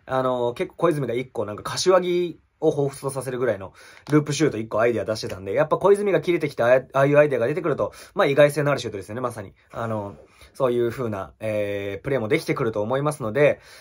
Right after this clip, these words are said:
まあ、本当にこう、徐々に徐々にみんなが本調子になってきて、選手も揃ってきて、やっとかっていう、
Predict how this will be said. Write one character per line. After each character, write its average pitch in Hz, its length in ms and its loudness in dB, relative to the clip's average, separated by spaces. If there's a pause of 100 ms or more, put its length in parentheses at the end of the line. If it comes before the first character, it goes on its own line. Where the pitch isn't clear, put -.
(120)
ま 214 140 6
あ、 - 20 6
本 220 240 0
当 220 120 2
に 214 100 0
こ 196 300 6
う、 175 60 2
徐 196 120 4
々 190 140 4
に 175 60 -2
徐 175 120 4
々 175 160 2
に 160 60 0
み 151 120 0
ん 151 80 -2
な 151 120 0
が 139 80 2
本 143 200 -4
調 143 160 -2
子 139 120 -6
に 127 80 -6
な 127 100 0
っ 123 60 -12
て 127 100 -8
き - 80 -16
て、 117 140 -4
選 131 180 -6
手 117 100 -10
も 110 120 -8
揃 123 200 -2
っ 127 80 -8
て - 80 -10
き - 60 -18
て、 127 80 -8
や 127 120 -2
っ - 80 -16
と 214 120 2
か 185 100 4
っ - 120 -6
て - 100 -8
い 117 80 -2
う、 107 100 -8